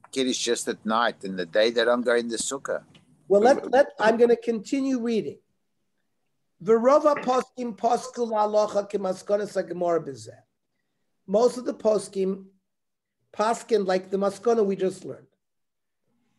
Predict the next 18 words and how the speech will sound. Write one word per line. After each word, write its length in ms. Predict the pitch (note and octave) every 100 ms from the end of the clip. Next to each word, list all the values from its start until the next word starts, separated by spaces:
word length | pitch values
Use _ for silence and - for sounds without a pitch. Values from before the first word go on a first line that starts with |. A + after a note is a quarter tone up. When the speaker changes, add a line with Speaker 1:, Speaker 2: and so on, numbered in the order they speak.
| _ _ _ _ -
Speaker 2:
Achein 400 | F3+ F#3+ A3 G#3
ravu 380 | F#3+ G#3+ C#4 C#4+
mo'od 380 | A#3 A3 A3 G#3
shitas 460 | - A3+ A3+ G#3
haposkim 720 | G3 G3+ G#3 G3 G3+ F3 E3+ F#3 _ _ _ _ _ _ E3+
beprote 440 | E3+ A3 G3 G3
advarim. 500 | E3+ C#3 C3 C#3 - _ _ _ _ _ _ _ -
The 60 | E3+
Rabu 260 | G3+ A#3 A#3+
Minhagim, 440 | A3+ G#3+ E3 D3+ - -
it 160 | E3
became, 580 | F#3+ F#3 A3 A3 A3+ A3 - -
there 120 | F#3+
are 40 |
many 260 | G3 A3 A3
Minhagim. 440 | G3+ F3+ C#3+ - _ _ _ _ _ _ _ _ _ _
Shayu 460 | - G#3+ G#3+ A#3 C#4
shelo 340 | - A3+